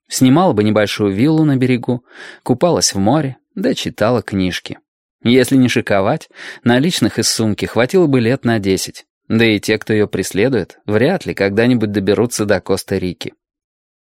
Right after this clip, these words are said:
Занимаясь испанским, Ао Маме представляла свою мирную жизнь на морском берегу. Нашлось бы в такой жизни место и для Тенго.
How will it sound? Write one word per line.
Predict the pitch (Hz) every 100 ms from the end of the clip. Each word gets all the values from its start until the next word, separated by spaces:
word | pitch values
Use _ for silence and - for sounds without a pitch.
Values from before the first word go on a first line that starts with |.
| -
Занимаясь | 120 120 117 120 117 120
испанским, | - 127 143 - - 147 - - - -
Ао | 120 131
Маме | 123 123 160
представляла | - 117 - 110 120 151
свою | 135 120 120
мирную | 120 120 113 113
жизнь | 101 127 143
на | 113
морском | 98 95 - 123 113
берегу. | 101 101 98 85 _ _ _ _ _ _
Нашлось | - 98 - 117 165
бы | 165
в | 170
такой | 160 151 156
жизни | 131 143 131 131
место | 127 120 123
и |
для | 117 120
Тенго. | 120 127 123 107 82